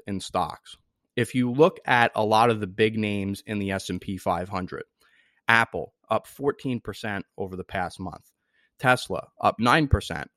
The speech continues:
over the past month. Microsoft up four percent over the past month,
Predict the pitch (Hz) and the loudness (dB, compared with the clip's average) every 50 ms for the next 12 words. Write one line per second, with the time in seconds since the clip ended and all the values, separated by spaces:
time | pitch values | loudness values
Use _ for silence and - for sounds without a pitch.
0 | _ - 101 87 85 - - - 92 78 65 - - - 85 - - - _ _ | _ -8 -8 -6 -6 -8 -6 -6 -6 -6 -6 -8 -12 -12 -12 -12 -14 -16 _ _
1 | _ _ _ _ _ _ _ _ _ _ _ 110 110 120 120 - 110 101 - 95 | _ _ _ _ _ _ _ _ _ _ _ 4 4 4 4 2 -2 -4 -2 -2
2 | 69 - - - _ _ _ _ _ - 107 - - - - 131 131 123 - 107 | -4 -4 -6 -10 _ _ _ _ _ 0 0 0 0 -4 -2 0 0 0 0 -4
3 | 101 - 92 87 85 82 82 - 73 69 - - 76 55 - - - - - - | -8 -6 -6 -6 -6 -8 -8 -10 -12 -12 -8 -8 -8 -8 -8 -10 -10 -10 -10 -10
4 | - | -14